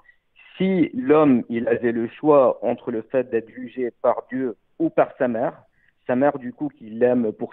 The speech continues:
ses défauts et ses qualités, l'homme choisira Dieu parce que Dieu, il a beaucoup plus, euh, comment dire, euh, enfin, d'amour pour l'homme que sa mère,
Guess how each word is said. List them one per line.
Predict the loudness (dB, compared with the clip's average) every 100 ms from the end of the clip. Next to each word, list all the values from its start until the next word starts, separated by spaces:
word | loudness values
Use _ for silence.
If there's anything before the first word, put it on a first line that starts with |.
| -8
ses | -4
défauts | 0 0 2 0
et | 0
ses | -2
qualités, | -2 -2 -2 -2 -2 -6 _ _ -4
l'homme | 2 4 4 2
choisira | -2 -2 0 0 2 2
Dieu | 0 -4 -4 -4 -10 _ _ -6
parce | -6 -8 -10
que | -8
Dieu, | -8 -2 2 6 6 2 -4
il | -10 -6 2
a | 4 4
beaucoup | 2 -2 -4 -2 -6
plus, | -4 -6 -6 _ _ _ _ -4
euh, | 0 2 2 -2 -4 -6 -8 -10 -10 -12 -12 -6
comment | -2 -2
dire, | 0 -4 -4 -10 _ _ 0
euh, | 4 4 4 0 -2 -6 -8 -10 -12 -14 -16 -18 _ _ _ _
enfin, | 2 2
d'amour | 6 4 6 2 0 -6 -12
pour | -8 -2
l'homme | 0 0 -2 -12 _ _ _ _ -12
que | -8 -4
sa | -4
mère, | -4